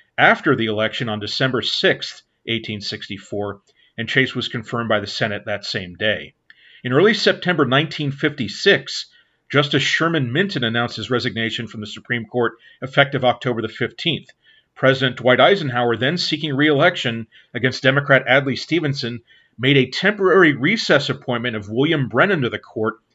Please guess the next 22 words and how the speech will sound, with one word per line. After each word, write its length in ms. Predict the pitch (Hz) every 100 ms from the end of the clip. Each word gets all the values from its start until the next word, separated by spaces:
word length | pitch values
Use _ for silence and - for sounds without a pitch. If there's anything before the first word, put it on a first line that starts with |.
| _
because 300 | 113 127 110
the 80 | 110
Senate 320 | - 139 131
had 120 | 120
adjourned, 540 | 107 95 143 113 - - _ _ _ _
and 140 | 113 107
Brennan 240 | 123 123
joined 240 | 120 120 117
the 60 |
court 340 | 117 117 120 120
on 100 | 110
October 600 | 104 - 117 107 107 - _
the 100 | 110
sixteenth. 760 | - 117 - - 135 71 - _ _ _ _ _ - -
After 420 | 185 240 - -
Eisenhower 460 | 131 123 110 117 107
was 160 | 104
reelected, 500 | 120 107 110 107 107
he 140 | 120 107
formally 480 | - 139 135 127
nominated 600 | 113 123 143 139 127 120
Brennan 420 | 104 120 117 117